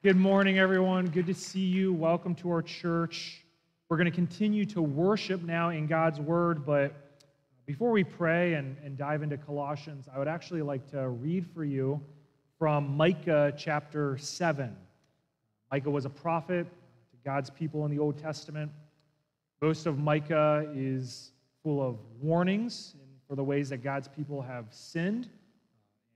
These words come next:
broken their covenant with God as, as God's chosen people,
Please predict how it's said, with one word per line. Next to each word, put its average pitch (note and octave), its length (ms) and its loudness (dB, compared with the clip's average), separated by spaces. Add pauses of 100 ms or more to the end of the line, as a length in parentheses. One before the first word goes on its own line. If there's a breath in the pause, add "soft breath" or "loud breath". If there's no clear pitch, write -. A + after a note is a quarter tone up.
(460)
broken F#3 560 2
their C#3 160 0
covenant F3 580 -4
with D#3+ 180 -6
God D3+ 360 -6
as, A#2 220 -14 (100)
as A#2 100 -20
God's C3 280 -4
chosen C3+ 520 -10
people, C#3+ 320 -8